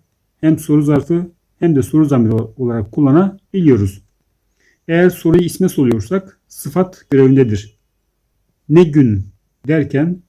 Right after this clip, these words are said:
burada soru isme soruldu. Soru sıfatı görevindedir. Eğer ne sözcüğü cümlede niçin anlamındaysa soru zarfıdır. "Ne konuşup duruyorsun?" derken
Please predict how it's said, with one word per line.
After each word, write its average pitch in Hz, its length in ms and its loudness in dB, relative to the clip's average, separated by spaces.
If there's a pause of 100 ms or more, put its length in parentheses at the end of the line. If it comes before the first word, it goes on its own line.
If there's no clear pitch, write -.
(680)
burada 156 280 2
soru 139 300 0
isme 160 300 -2
soruldu. 160 560 -2 (920)
Soru 160 260 -4
sıfatı 190 640 -6 (1500)
görevindedir. 117 680 0 (1200)
Eğer 160 320 2
ne 180 100 4
sözcüğü 113 600 0
cümlede 147 600 0 (600)
niçin 139 560 0 (120)
anlamındaysa 131 1040 -2 (200)
soru 139 300 0
zarfıdır. 107 580 -4 (680)
"Ne 165 140 2
konuşup 135 480 -2
duruyorsun?" 127 480 -2
derken 143 460 -2